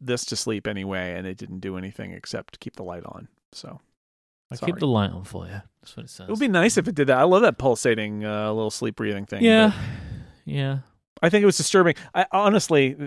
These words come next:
Speaker 1: though, like, in a dark room, it was disturbing 'cause you, you'd be laying there in the dark and the, everything is,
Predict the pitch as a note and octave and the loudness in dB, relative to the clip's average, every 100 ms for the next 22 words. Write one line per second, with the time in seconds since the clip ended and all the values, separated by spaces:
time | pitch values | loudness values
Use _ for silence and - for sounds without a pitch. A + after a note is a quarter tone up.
0 | C#3 C3+ B2+ B2 A#2 C3+ B2+ C3 B2 C#3 | -4 4 6 6 4 2 0 0 2 4
1 | C3 - B2+ C3 D#3+ E3 - C3 C3 A#2+ | 4 2 0 2 0 -2 0 2 2 0
2 | - - G2 F#2 G2 - A2+ A2+ A2 A#2 | -4 -6 -6 -6 -12 -10 -8 -6 -6 -4
3 | A#2+ A#2+ A#2 A#2 A2+ A2+ A2 G#2+ A2 G#2 | -4 -2 0 0 0 -2 -2 0 0 0
4 | A2 G2+ G2 - B2 - A2+ A2 - A2 | -4 -8 -8 -8 -10 -6 -6 -6 -6 -6
5 | G2+ | -8